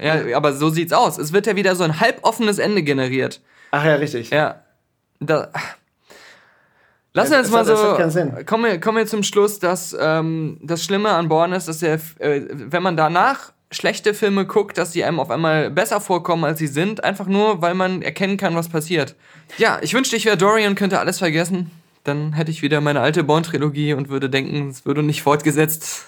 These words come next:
Speaker 1: Sie ist unbefleckt. Und, äh, mit diesen, in diesem Sinne, Dankeschön, Herr Copperfield.
Speaker 2: Ich, äh,
Speaker 1: Zauber
Speaker 2: ich
Speaker 1: uns
Speaker 2: ver-,
Speaker 1: mal
Speaker 2: ich ver-,
Speaker 1: weg.
Speaker 2: ich verschwinde jetzt mal.
Speaker 1: Ja.
Speaker 2: Hex, Hex!
Speaker 1: Beeindruckend, beeindruckend.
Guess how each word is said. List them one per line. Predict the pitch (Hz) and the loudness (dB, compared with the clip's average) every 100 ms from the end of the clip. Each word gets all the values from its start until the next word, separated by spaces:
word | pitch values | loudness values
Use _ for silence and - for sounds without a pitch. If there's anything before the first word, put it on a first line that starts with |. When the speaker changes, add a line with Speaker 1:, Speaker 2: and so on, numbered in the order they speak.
| _ _ - | _ _ -14
Speaker 1:
Sie | 160 | -6
ist | 156 156 | -4 -2
unbefleckt. | 165 156 165 139 156 - - | 0 -2 -2 -4 -4 -10 -18
Und, | - 156 165 165 | -2 0 0 -2
äh, | - 147 160 | 0 2 2
mit | 160 165 | 0 0
diesen, | 190 214 208 196 | 0 0 0 -2
in | - | -2
diesem | 180 208 | -2 0
Sinne, | 190 226 190 | 0 0 0
Dankeschön, | 190 - 233 | -2 -2 -2
Herr | 214 | 0
Copperfield. | 208 226 233 233 247 269 - _ _ _ - - - - - | 0 -2 -4 -6 -8 -8 -14 _ _ _ -20 -20 -20 -20 -6
Speaker 2:
Ich, | - 165 185 | -4 0 4
äh, | 185 185 185 170 | 6 6 6 2
Speaker 1:
Zauber | 190 202 247 | 2 2 2
Speaker 2:
ich | 233 | 4
Speaker 1:
uns | |
Speaker 2:
ver-, | 208 | 4
Speaker 1:
mal | 185 | 4
Speaker 2:
ich | 190 | 4
ver-, | 208 | 4
Speaker 1:
weg. | 208 | 2
Speaker 2:
ich | 185 | 2
verschwinde | 196 185 262 294 | 2 2 2 4
jetzt | 160 135 143 | 4 2 -4
mal. | 139 131 135 | -6 -6 -6
Speaker 1:
Ja. | - - - _ _ - - - - - - _ _ - | -6 -8 -16 _ _ -20 -20 -20 -20 -20 -20 _ _ 0
Speaker 2:
Hex, | 339 349 277 | 0 2 2
Hex! | 339 - - - - - | 2 0 -2 -6 -14 -2
Speaker 1:
Beeindruckend, | 170 226 175 - - - - | 0 2 0 -2 -4 -16 -10
beeindruckend. | - 156 160 - - - | -8 -6 -8 -12 -20 -20